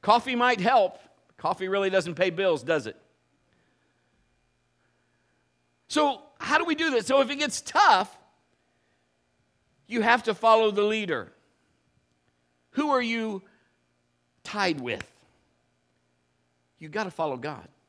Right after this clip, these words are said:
'cause he's the leader. And in God, his word is absolute. There's no question. There's no like, "Well, God, I don't know." No, it is, it is that. And she said it again. She, she didn't see my notes for all of this.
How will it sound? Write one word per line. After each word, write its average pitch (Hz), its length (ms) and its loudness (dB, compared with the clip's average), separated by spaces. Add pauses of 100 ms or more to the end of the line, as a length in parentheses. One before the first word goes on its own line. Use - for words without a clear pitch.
(760)
'cause 135 160 -12
he's 160 200 -8
the 123 160 -8
leader. 135 320 -8 (880)
And 208 160 -2
in 202 160 -2
God, 185 440 0 (160)
his 196 240 -4
word 170 460 -2 (180)
is 143 140 -6
absolute. 135 720 -8 (880)
There's 151 200 -6
no 143 100 -4
question. 208 680 -8 (480)
There's 160 200 -4
no 156 160 -2
like, 147 180 -4
"Well, 214 80 -6
God, 302 260 -4
I 285 160 -4
don't 185 280 -6
know." 110 420 -8 (300)
No, 202 180 0
it 220 220 -4
is, 180 260 -4 (140)
it 220 120 -4
is 170 260 -4
that. 180 360 -2
And 165 160 -2
she 214 140 -6
said 214 240 0
it 214 100 0
again. 202 320 -2
She, 214 320 -8 (220)
she 233 160 -6
didn't 220 280 -8 (140)
see 190 180 -6
my 147 200 -2
notes 143 240 -4
for 139 180 -6
all 143 180 0
of 120 120 -4
this. 143 400 -6